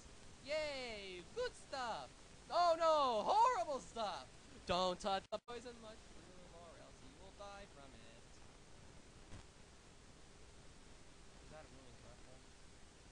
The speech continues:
Yes,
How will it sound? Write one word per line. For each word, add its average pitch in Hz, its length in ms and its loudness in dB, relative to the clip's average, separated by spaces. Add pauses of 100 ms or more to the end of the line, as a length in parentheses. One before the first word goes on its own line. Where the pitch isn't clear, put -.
(2500)
Yes, - 160 -16